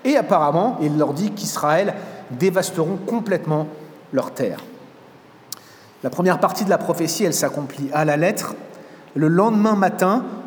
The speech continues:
l'eau se met à couler venant d'Édom. L'indication géographique ici, elle est importante. Est-ce que vous vous souvenez, lorsqu'on avait ensemble parlé de la prophétie d'Abdias, on avait passé un dimanche sur ce texte du prophète Abdias. Si vous n'étiez pas là à ce moment-là à l'église,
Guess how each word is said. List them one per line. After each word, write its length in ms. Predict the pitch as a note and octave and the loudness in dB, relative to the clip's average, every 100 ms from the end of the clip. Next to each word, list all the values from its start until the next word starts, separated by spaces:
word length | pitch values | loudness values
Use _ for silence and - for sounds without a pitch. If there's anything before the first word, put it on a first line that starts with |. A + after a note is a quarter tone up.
| - | -2
l'eau 320 | D3 F#3+ A#3+ | 2 4 2
se 160 | - F#3 | 0 0
met 180 | F#3 G#3 | 2 2
à 100 | E3 | 0
couler 380 | - F#3 G3+ | -2 -2 0
venant 360 | F#3 D#3+ E3 F#3 | 0 0 -2 -2
d'Édom. 500 | D#3 C#3+ D3 A#2+ G#2+ - - - - - | -2 -2 0 -2 -4 -12 -18 -20 -20 -8
L'indication 520 | E3+ A3 B3 A3+ B3+ | -4 -2 -2 -2 0
géographique 560 | A#3+ G3 E3+ E3+ C4 - | 0 0 0 -2 -2 -6
ici, 200 | F3+ - | -6 -2
elle 120 | F#3+ | 0
est 60 | D3 | 0
importante. 680 | C#3+ C#3 - D3+ C3 - - - - - - - - | -2 -6 -6 -6 -8 -10 -18 -20 -20 -20 -20 -20 -4
Est-ce 220 | F3+ A3 | -2 0
que 80 | - | -2
vous 140 | C#4 B3+ | 0 0
vous 100 | A3+ | -2
souvenez, 340 | - F#3+ G#3+ | -2 0 0
lorsqu'on 360 | G3+ - - D#3 | 0 -2 -2 -2
avait 220 | D3+ D#3+ | 0 0
ensemble 540 | D#3 C#3+ F#3+ G3 F#3+ - - - - - - | -2 -4 -4 -2 -2 -4 -12 -18 -20 -20 0
parlé 360 | E3+ E3 F#3 | 0 2 0
de 80 | F3 | 2
la 80 | E3 | 0
prophétie 400 | - D#3+ D3+ - | 0 -2 -4 0
d'Abdias, 560 | D#3 D3 F3 G#3 G#3 D3+ | 0 0 0 0 0 -4
on 40 | |
avait 320 | C#3+ C3+ D#3 D#3 - - | -4 0 -2 -2 -8 -6
passé 280 | - - F#3 | -4 -2 -2
un 140 | F#3+ F#3+ | 0 0
dimanche 600 | E3+ F3 F3 D3 - - - - - - | 0 0 0 -2 -6 -8 -16 -20 -20 -14
sur 200 | - - | -12 -8
ce 80 | C#3+ | -4
texte 480 | E3+ E3 - - - - - | -2 -2 -4 -10 -16 -20 -14
du 60 | C3+ | -6
prophète 340 | C#3+ C#3+ C#3 | -6 -6 -4
Abdias. 300 | C3+ C3 C3 | -4 -2 -4
Si 200 | - - | -4 -4
vous 120 | D#3 | -2
n'étiez 280 | F3 F3 F#3 | 0 -2 -4
pas 200 | F#3 G3 | -2 0
là 100 | G#3+ | 0
à 80 | F3 | 0
ce 80 | - | -2
moment-là 300 | D#3 E3+ F3 | -2 0 0
à 60 | |
l'église, 420 | D#3 D3 G#3+ A3 | 0 -2 -2 -4